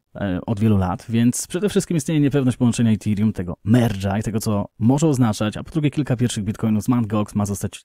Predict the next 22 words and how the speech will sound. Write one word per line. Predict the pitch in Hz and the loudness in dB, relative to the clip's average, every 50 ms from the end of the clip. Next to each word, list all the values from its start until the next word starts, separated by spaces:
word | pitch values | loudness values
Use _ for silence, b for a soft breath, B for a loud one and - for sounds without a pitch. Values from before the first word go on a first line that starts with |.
| _ - | _ -2
rozdystrybuowanych, | 104 113 101 117 131 151 147 - 151 135 - - 127 113 120 110 113 113 107 95 110 98 78 - - | -2 0 2 4 4 2 2 0 -2 -4 -2 -2 0 0 2 2 2 2 2 2 0 0 -2 -4 -6
chociaż | - 180 - 175 151 - - | -6 -4 -2 -2 -4 -2 -4
mamy | 156 143 147 131 | -2 -2 0 0
tutaj | 135 120 120 | 0 0 0
ostatnie | 110 - - 113 - 110 | -2 -2 -4 -4 -2 -2
wiadomości, | 101 92 98 101 101 - - - | -2 -2 0 -2 -2 -4 -6 -10
że | - 95 73 65 B B B B B B B B B | -8 -8 -8 -8 B B B B B B B B B
jeszcze | 135 135 123 - - 123 113 | 0 2 2 2 0 -2 0
nie | 104 98 95 | 0 0 0
doszli | 92 101 92 - - 101 95 | 0 -2 -4 -2 -4 -6 -4
do | 87 95 85 78 B B B B B B B B B | -4 -4 -4 -4 B B B B B B B B B
konsensusu, | - 147 143 131 110 - - 120 110 - 139 117 - - - 110 | 2 4 4 6 6 6 4 4 4 2 0 -2 -2 -4 -10 -8
kiedy | - 110 104 107 107 | -4 -2 0 2 2
miałoby | 104 101 101 101 95 98 98 | 2 2 2 0 -2 -4 -4
to | - 101 92 - b b b b b b b _ 104 | -4 -6 -6 -6 b b b b b b b _ -10
się | 104 - 117 101 | -4 -2 -2 -2
wydarzyć. | 95 95 101 90 82 - - - | -2 -2 -4 -4 -6 -8 -12 -14
Czy | - - - - 113 | -10 -2 0 0 2
Bitcoin | 160 190 - - 101 | 0 2 2 2 2
może | 98 156 160 | 4 2 2
spaść | - - 147 - | 2 0 -4 -2
poniżej | - - 117 165 202 165 - - - - | 2 4 4 6 6 4 2 -2 -8 -14